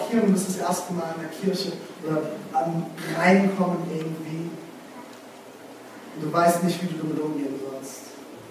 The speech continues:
Und du merkst, eigentlich fühlst du dich hier nicht wohl, weil du das Gefühl hast, du bist zu schlecht. Jesus ist heute hier und sagt, ich sammle die Menschen ein, die von anderen abgelehnt werden.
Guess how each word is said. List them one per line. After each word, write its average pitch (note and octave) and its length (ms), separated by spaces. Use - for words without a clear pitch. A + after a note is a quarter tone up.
Und D#3 120
du - 0
merkst, E3 380
eigentlich F#3 300
fühlst - 340
du D#3+ 60
dich - 240
hier E3 100
nicht D#3+ 240
wohl, F#3 500
weil D#3 100
du D#3 60
das D#3 120
Gefühl F3+ 360
hast, - 140
du - 80
bist - 220
zu - 80
schlecht. - 500
Jesus F3 300
ist - 160
heute E3+ 220
hier E3+ 200
und D3+ 160
sagt, C#3+ 460
ich E3 100
sammle E3 360
die E3+ 160
Menschen F3+ 480
ein, C#3+ 340
die C3+ 80
von - 140
anderen C#3 320
abgelehnt C3 480
werden. - 320